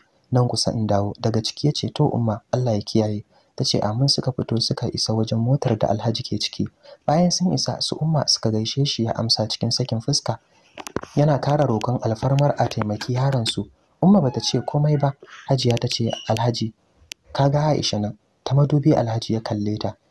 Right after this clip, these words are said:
ya ce, "Masha Allah." "To Allah ya zabar mana abin da ya fi zama alkhairi." Su duka suka ce, "Amin." Haka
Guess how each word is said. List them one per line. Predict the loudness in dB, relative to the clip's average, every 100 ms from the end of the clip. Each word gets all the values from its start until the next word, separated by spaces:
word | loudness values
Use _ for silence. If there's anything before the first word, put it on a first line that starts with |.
| _ -6
ya |
ce, | -2 0
"Masha | 2 2 2 0
Allah." | 0 -6 -12 _ _ -6
"To | -2
Allah | 0 2 0 -2 -6 -10 -10 -6 -2
ya | 0
zabar | 0 0 2
mana | 2 2 0
abin | 0 0
da | -2
ya |
fi | -4 -4
zama | -2 -2
alkhairi." | -4 -2 0 0 -2
Su | -4 -4
duka | -2 -4
suka | -4 -6
ce, | -2 0
"Amin." | 0 0 -4 -6 -20 -20 -2
Haka | -2 0 -2